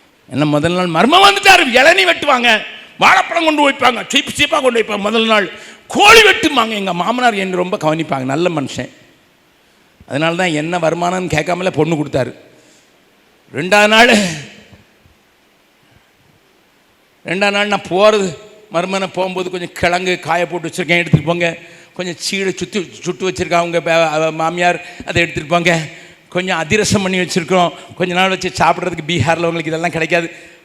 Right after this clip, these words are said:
அப்படின்னு ரெண்டாவது நாள் சொல்லுவாங்க, ஏன்னா நாளைக்கு போறேங்கிறதுனால.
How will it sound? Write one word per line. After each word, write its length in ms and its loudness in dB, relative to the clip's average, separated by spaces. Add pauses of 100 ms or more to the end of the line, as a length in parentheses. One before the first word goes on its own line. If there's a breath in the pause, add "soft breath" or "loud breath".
(120)
அப்படின்னு 340 -4
ரெண்டாவது 240 2
நாள் 160 0
சொல்லுவாங்க, 440 0
ஏன்னா 100 -4
நாளைக்கு 400 -2
போறேங்கிறதுனால. 720 -2